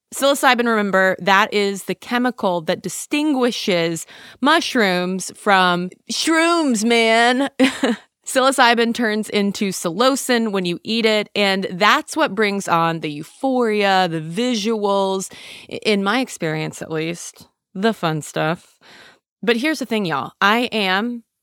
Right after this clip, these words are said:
unapologetically medicated, therapized,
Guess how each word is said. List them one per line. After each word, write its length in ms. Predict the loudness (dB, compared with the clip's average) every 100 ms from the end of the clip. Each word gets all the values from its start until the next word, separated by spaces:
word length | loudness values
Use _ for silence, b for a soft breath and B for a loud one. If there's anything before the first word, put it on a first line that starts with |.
| _
unapologetically 1160 | 0 0 2 0 0 0 -2 -2 -4 -6 -4 -4
medicated, 880 | -2 -2 -2 -2 0 0 0 -2 -10 _ 0
therapized, 920 | 2 2 2 2 2 2 0 -4